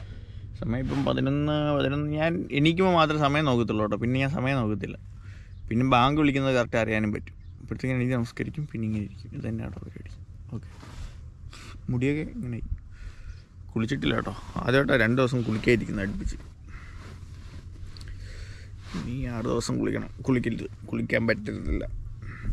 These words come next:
വെള്ളിയാഴ്ച നമ്മൾ പോകും കേട്ടോ. ഇന്നിനിപ്പോൾ ഇന്ന് ബുധൻ, വ്യാഴം, വെള്ളി. ഓ, വെള്ളിയാഴ്ച ജുമാ മിസ്കാ-, മിസ്-, മിസ്സാക്കാൻ പാടില്ല, അതാണ് പ്രശ്നം.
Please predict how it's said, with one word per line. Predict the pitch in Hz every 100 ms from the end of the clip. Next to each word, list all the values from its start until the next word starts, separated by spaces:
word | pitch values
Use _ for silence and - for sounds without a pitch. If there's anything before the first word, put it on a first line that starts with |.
| 120
വെള്ളിയാഴ്ച | 120 135 151 170
നമ്മൾ | 143 113
പോകും | 107 98
കേട്ടോ. | 90 -
ഇന്നിനിപ്പോൾ | 110 127 139 143 139 -
ഇന്ന് | 139 151
ബുധൻ, | 131 - - - 120
വ്യാഴം, | 101 110 131 107
വെള്ളി. | 90 - - - - -
ഓ, | 143 143 147 - - - - - - - - - - - - - - - - -
വെള്ളിയാഴ്ച | 110 120 139 131
ജുമാ | 113 139 143
മിസ്കാ-, | - 127 117 123
മിസ്-, | 123 92 107 117 - -
മിസ്സാക്കാൻ | - 131 123 123
പാടില്ല, | 104 98 98 - - - - - - - - - - - - - - - 64
അതാണ് | 67 135 139 117
പ്രശ്നം. | - -